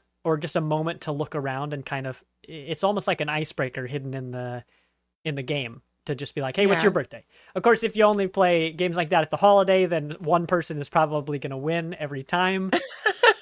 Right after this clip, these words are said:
Speaker 1: Uh, and then you definitely go off the cards instead of the players. But, uh, yeah, that's, uh, that's fun. You know, we get, are getting in the holiday season. Maybe we'll pull that back around and be like, "Yo,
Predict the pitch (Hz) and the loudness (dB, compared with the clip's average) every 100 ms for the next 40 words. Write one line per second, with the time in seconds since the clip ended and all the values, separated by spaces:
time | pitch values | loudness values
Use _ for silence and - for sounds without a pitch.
0 | - - - 269 _ _ _ 156 147 143 | 6 6 0 -4 _ _ _ -6 -4 -2
1 | 151 180 202 202 196 175 196 170 175 175 | -4 0 2 4 4 4 2 2 4 4
2 | - - 160 123 123 135 - 135 131 127 | 2 2 2 2 -8 -12 -10 -10 -10 -10
3 | - 131 123 - - 110 - 135 _ _ | -8 -8 -8 -16 -20 -20 -20 -20 _ _
4 | _ _ _ _ _ _ _ _ 151 123 | _ _ _ _ _ _ _ _ -12 -12
5 | 123 139 135 - 135 123 127 _ _ 147 | -12 -12 -12 -10 -12 -12 -16 _ _ -12
6 | 135 - 117 - 170 175 160 185 - 165 | -10 -10 -10 -8 -4 -2 0 -2 2 2
7 | 175 175 151 151 156 147 - 151 139 139 | 2 -2 -2 0 0 0 -4 -6 -6 -8
8 | 139 135 135 - 156 143 139 139 139 143 | -6 -6 -6 -6 -6 -4 -6 -6 -8 -6
9 | 127 127 127 135 127 156 127 120 | -10 -10 -8 -8 -6 -6 -6 -8